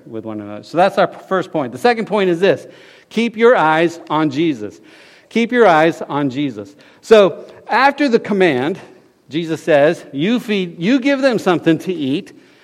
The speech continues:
They start to just kind of, like, look around. You know,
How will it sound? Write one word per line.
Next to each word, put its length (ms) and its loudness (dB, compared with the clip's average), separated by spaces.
They 540 0
start 640 -2
to 240 0
just 240 -14
kind 240 -8
of, 180 -6
like, 240 -8
look 280 -6
around. 460 -4
You 80 -12
know, 220 -10